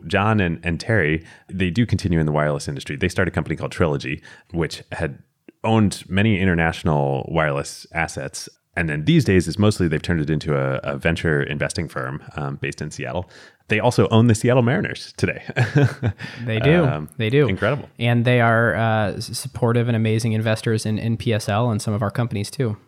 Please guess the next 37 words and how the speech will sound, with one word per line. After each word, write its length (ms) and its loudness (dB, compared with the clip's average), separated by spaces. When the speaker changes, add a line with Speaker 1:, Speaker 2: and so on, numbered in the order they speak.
Speaker 1:
Yep. 360 -8
Um, 500 0
so 160 -6
it 80 -4
all 120 2
comes, 460 -6
all 100 -2
comes 220 -8
back 180 -6
home. 200 -8
Okay, 240 0
let's 180 0
fast 260 0
forward 460 4
a 40 2
little 200 6
bit. 260 0
The 100 -2
industry 420 4
basically 520 2
operates 420 2
at 180 -4
steady 300 -4
state. 400 -2
You 80 2
know, 80 2
from 260 0
our 240 2
point 240 0
of 60 2
view, 320 2
there 160 2
are, 60 2
like, 160 -4
fifty-seven 800 -2
mergers 600 2
that, 280 -4